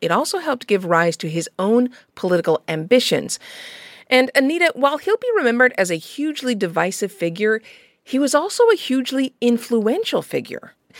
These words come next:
Can you tell me what connection Robertson had to the, the divisiveness that we see in our politics today?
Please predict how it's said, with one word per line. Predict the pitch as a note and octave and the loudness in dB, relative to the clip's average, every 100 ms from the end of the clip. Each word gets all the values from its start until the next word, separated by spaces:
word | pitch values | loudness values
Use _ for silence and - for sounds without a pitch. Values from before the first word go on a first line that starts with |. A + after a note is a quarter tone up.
| - - - | -20 -20 -12
Can | - A#3 | 0 4
you | A#3 A3+ | 4 4
tell | A3 A#3+ C4+ | 0 -2 0
me | C#4+ C#4+ | 0 0
what | A#3 A3+ - | 2 0 -2
connection | G#3+ G3 G#3+ - A#3 A3 | -6 -4 -4 -2 0 2
Robertson | F#3+ F#3+ A3+ - G#3+ | 2 2 0 -2 -6
had | F#3+ E3 F#3+ F#3 F#3+ - - - - - | -6 -4 -2 0 -2 -6 -18 -20 -20 -8
to | - A3 | -2 0
the, | G#3+ G#3 - | 0 -2 -4
the | G3+ | -4
divisiveness | F#3+ F3+ G3 A3 A#3+ A3 A3 | 0 2 2 0 -4 -4 -2
that | G3 | -4
we | G3+ | -4
see | - G3 | -4 -2
in | |
our | F#3+ | -4
politics | - F#3+ G3 - - | -4 -2 -2 -4 -8
today? | - G#3 A3+ B3 | -6 -6 -6 -8